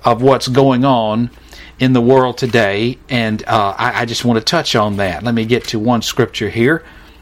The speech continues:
Now, Matthew eleven twelve. Matthew eleven twelve. Jesus said this. <clears throat> Now, I'm, this, it's gonna sound like this scripture comes out of nowhere, but I'm gonna explain it. Jesus said, Matthew eleven twelve,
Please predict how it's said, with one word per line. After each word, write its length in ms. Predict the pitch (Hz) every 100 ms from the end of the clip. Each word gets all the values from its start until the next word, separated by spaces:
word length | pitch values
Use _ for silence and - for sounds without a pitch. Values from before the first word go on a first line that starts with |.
| - - - -
Now, 300 | 131 147 110
Matthew 560 | 92 123 170 190 208 214
eleven 400 | 175 139 123 151
twelve. 580 | - - 233 73 - - - - - - _ - - - - - - -
Matthew 500 | 113 127 131 165 151
eleven 360 | 117 123 143
twelve. 420 | - 131 82 - - - - 101
Jesus 400 | 110 131 123 -
said 260 | 139 123
this. 400 | 117 65 - - -
<clears throat> 40 |
Now, 500 | - - 104 101 113
I'm, 120 | 135 135
this, 300 | 156 156 -
it's 140 | 147
gonna 220 | - 143
sound 400 | - - 202 220
like 180 | 202 190
this 140 | 190 -
scripture 400 | 185 165 - 131
comes 360 | - 147 131
out 220 | 131 123
of 140 | 113 104
nowhere, 540 | 127 147 120 104 101
but 120 | 107
I'm 100 | 113
gonna 200 | 117 127
explain 480 | 123 - - 151 123
it. 100 | - - - - - - - -
Jesus 420 | 123 160 190 -
said, 360 | - 113 113
Matthew 360 | 95 113 123 143
eleven 280 | 135 139 160
twelve, 340 | 110 90 92